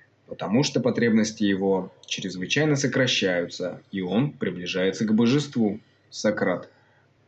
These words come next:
Может ли человек долгое время питаться фруктами?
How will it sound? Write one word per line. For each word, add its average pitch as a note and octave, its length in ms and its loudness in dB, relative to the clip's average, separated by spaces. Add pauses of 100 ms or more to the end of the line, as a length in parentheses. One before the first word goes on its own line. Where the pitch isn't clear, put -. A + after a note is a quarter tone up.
(340)
Может A#2+ 440 2
ли G2 140 0
человек A2 560 2
долгое A2+ 440 4
время G2+ 340 2
питаться G2 540 -2
фруктами? F#2+ 640 -2